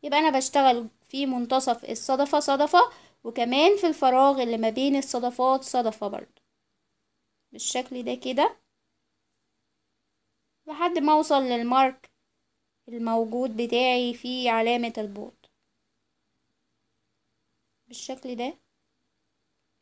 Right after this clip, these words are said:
خلصت ووصلت للمكان اللي فيه المارك، المفروض ان ده الفراغ اللي فيه المارك بتاعي. هعمل ايه؟ هشتغل جواه صدفة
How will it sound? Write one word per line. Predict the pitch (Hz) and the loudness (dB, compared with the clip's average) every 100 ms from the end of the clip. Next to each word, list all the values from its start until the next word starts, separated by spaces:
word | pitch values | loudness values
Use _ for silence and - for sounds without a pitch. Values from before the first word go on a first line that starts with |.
| _ _ _ _ - | _ _ _ _ -12
خلصت | 247 262 320 - - - _ _ | -2 2 2 -2 -18 -20 _ _
ووصلت | 254 254 247 302 349 359 | -6 -4 2 2 4 2
للمكان | 285 302 311 - 247 240 226 277 311 392 | 2 2 0 0 -2 -4 -2 2 4 4
اللي | - 262 262 | 2 -2 -4
فيه | 269 277 - | -4 -4 -2
المارك، | 240 247 320 392 320 | -2 2 2 2 -2
المفروض | 247 247 247 269 277 - | -2 -4 -4 -4 -4 -4
ان | 240 240 | -4 2
ده | 262 294 - - _ - | 2 2 -6 -20 _ -6
الفراغ | 247 240 226 226 233 208 247 302 392 | -2 0 2 0 0 0 6 6 6
اللي | 381 269 254 | 2 -2 -4
فيه | 269 277 247 | -4 -2 -2
المارك | 240 262 269 | -2 -2 -4
بتاعي. | 254 - 262 294 381 466 - _ | -10 -8 -2 2 2 0 -4 _
هعمل | - 277 277 247 - | -2 0 0 -2 0
ايه؟ | 302 403 | 2 4
هشتغل | 359 - 285 254 233 | 2 0 -2 -2 -2
جواه | 226 226 247 247 | -2 0 0 -2
صدفة | 247 247 262 320 466 | -2 -4 0 0 0